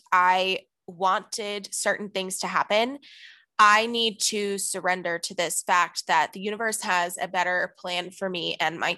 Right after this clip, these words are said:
future and the things that I'm supposed to be doing. And I've decided, <laughs> which is kind of not totally how this works, but I've decided that, uh, the thing to do now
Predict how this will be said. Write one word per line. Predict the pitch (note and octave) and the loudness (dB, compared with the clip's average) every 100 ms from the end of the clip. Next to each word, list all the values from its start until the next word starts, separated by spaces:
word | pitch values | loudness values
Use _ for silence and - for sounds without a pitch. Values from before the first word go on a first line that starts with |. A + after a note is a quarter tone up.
| - | -6
future | E3 - D3+ D3 - | -8 -2 -2 -2 -2
and | F3 E3 E3+ - | -2 -2 -6 -6
the | |
things | F3+ F3 E3+ | -4 -4 -6
that | E3 | -8
I'm | E3+ | -8
supposed | - D#3+ - | -6 -6 -4
to | |
be | E3+ | -6
doing. | F3 F2+ C#2 - - - - - | -4 -6 -6 -10 -16 -16 -16 -2
And | B3+ C#4 D4+ | 4 4 4
I've | - D#4 D4+ - | 4 4 2 -6
decided, | C#4+ B3+ C#4 D4 D4+ D4+ D4+ - - - - D4+ - | -4 2 4 4 6 6 4 0 -6 -6 -8 -10 -10
<laughs> | - _ _ - - - | -12 _ _ -16 -16 -8
which | C#4 C#4 | -6 -4
is | B3 | -2
kind | D#4 B3 | 0 0
of | A3+ | 0
not | F#3 E3+ | 0 0
totally | - D#3+ E3 | -2 -2 -2
how | E3 | -2
this | E3+ F#3+ | -2 0
works, | G3 G#3 - | 0 0 2
but | A#3+ | 2
I've | C#4 | 2
decided | D4 - D4 D4 D4+ C#4 | 0 0 2 2 0 0
that, | C4+ C4+ - | -2 -2 -2
uh, | B3 A#3 A3 _ _ _ _ - _ _ - | 0 0 -2 _ _ _ _ -20 _ _ -14
the | A#3 | -10
thing | A3+ A#3 B3 | -8 -8 -8
to | B3+ G#3 | -6 -2
do | G#3 G#3 G#3+ | 2 2 2
now | F#3 F#3 B3+ | 2 4 4